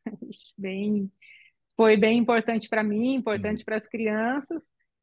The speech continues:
Speaker 1: E aí, nesse finalzinho, quando Manuela tava com sete anos de idade, que é a minha mais nova, que foi que eu comecei a fazer o triatlon e foi tudo encaminhando, né? A, a vida tratou de, de encaminhar e
Speaker 2: <laughs>
Speaker 1: me,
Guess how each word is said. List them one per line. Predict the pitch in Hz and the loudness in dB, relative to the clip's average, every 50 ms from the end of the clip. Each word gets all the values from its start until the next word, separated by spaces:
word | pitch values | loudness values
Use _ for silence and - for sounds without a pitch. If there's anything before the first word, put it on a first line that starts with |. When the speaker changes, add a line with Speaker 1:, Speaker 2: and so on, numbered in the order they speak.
| _ _ | _ _
Speaker 1:
E | - 269 302 330 | -6 -2 0 2
aí, | 320 320 320 330 320 339 339 | 2 4 2 2 2 0 0
nesse | 339 330 359 359 349 - 320 | -2 -2 -4 -2 -4 -4 -6
finalzinho, | - 349 330 339 339 339 349 277 269 285 262 247 240 220 | -6 -6 -6 -4 -4 -4 -4 -4 -4 -6 -4 -4 -4 -4
quando | - 247 247 262 254 254 | -4 -4 -4 -4 -4 -4
Manuela | 254 247 247 254 247 240 233 226 226 226 226 | -4 -4 -4 -2 0 0 0 0 0 -2 -2
tava | - - 226 226 254 294 320 320 | -2 -2 -2 -2 -2 -4 -6 -10
com | - 277 269 240 | -14 -16 -18 -12
sete | - - 240 233 233 - - 240 | -6 -6 -4 -4 -6 -6 -8 -6
anos | 226 220 220 185 | -6 -4 -4 -6
de | 220 | -4
idade, | 208 208 196 208 240 277 - - | -4 -2 0 0 -2 -2 -4 -6
que | 254 | -6
é | 226 | -4
a | 220 | -2
minha | 220 220 214 | -2 0 0
mais | 214 214 214 214 214 220 | 2 2 2 0 0 -2
nova, | 220 214 214 220 233 254 262 254 302 302 311 - - _ _ _ _ _ | 0 2 4 6 6 4 4 2 0 -2 -2 -6 -12 _ _ _ _ _
que | - - 302 - | -6 -4 -4 -4
foi | - - 269 262 262 262 | 2 4 6 6 6 4
que | 262 - 269 | 4 2 2
eu | 254 247 | 0 2
comecei | - 233 233 240 226 233 254 247 254 | 2 0 0 0 2 2 2 4 4
a | |
fazer | 262 247 247 247 254 | 2 2 4 4 2
o | 254 | 2
triatlon | 254 - 247 247 233 233 240 262 302 - 320 311 | 2 -2 -2 -2 0 0 0 -2 -4 -6 -10 -14
e | 320 320 | -14 -10
foi | - 311 294 294 294 | -2 0 0 0 0
tudo | - 330 320 277 339 | -2 0 0 0 0
encaminhando, | 320 294 320 311 311 311 294 262 233 214 208 202 208 | 0 0 0 0 2 2 2 2 2 2 2 0 0
né? | 214 208 214 233 247 269 254 | 2 2 2 2 2 0 0
A, | 226 220 202 185 - _ _ _ _ _ _ _ _ _ - - 208 214 | 0 -2 -4 -6 -12 _ _ _ _ _ _ _ _ _ -2 2 4 4
a | 214 | 4
vida | 202 214 226 220 226 233 214 | 4 4 4 6 4 4 6
tratou | 233 226 220 214 220 226 226 226 226 | 6 4 4 4 4 4 4 4 4
de, | 208 247 247 240 226 220 - - - - - _ _ | 4 2 2 2 0 0 -2 -6 -10 -16 -20 _ _
de | - 240 | 2 2
encaminhar | 247 247 240 233 233 226 226 233 240 240 233 226 208 208 214 220 226 220 226 | 4 6 6 8 8 8 8 8 8 8 6 6 6 6 6 6 6 4 2
e | 233 240 247 240 | -2 -4 -8 -10
Speaker 2:
<laughs> | 240 | -10
Speaker 1:
me, | - - 240 240 240 233 226 220 208 190 190 | -14 -16 -14 -10 -6 -4 -2 -2 -2 -4 -6